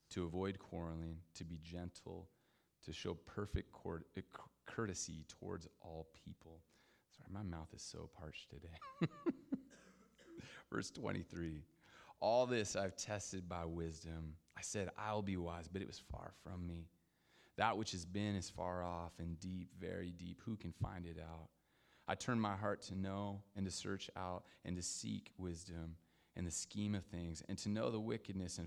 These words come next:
folly and the foolishness that is, that is madness." Solomon knows, the preacher knows, that wisdom can only take us so far. Wisdom has limits. Assuming that the preacher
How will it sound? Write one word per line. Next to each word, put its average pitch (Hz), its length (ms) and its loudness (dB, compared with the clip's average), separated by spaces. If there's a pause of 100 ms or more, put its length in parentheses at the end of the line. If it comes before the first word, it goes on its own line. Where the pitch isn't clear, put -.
(120)
folly 87 500 0 (420)
and 92 140 0
the 87 40 0 (120)
foolishness 90 720 0
that 87 160 -4
is, 80 120 -6 (400)
that 92 200 0
is 82 260 -6 (220)
madness." 82 720 -2 (1120)
Solomon 107 500 6
knows, 92 540 2
the 90 80 -8
preacher 101 400 -2
knows, 90 260 2
that 85 140 -2
wisdom 95 720 2
can 90 240 -4
only 98 280 2
take 92 380 -4
us 85 160 -4
so 85 400 -2
far. 78 220 -4
Wisdom 95 500 0
has 87 540 -2 (360)
limits. 85 680 -2 (1400)
Assuming 107 520 6
that 92 120 2
the - 80 -10
preacher 98 400 -2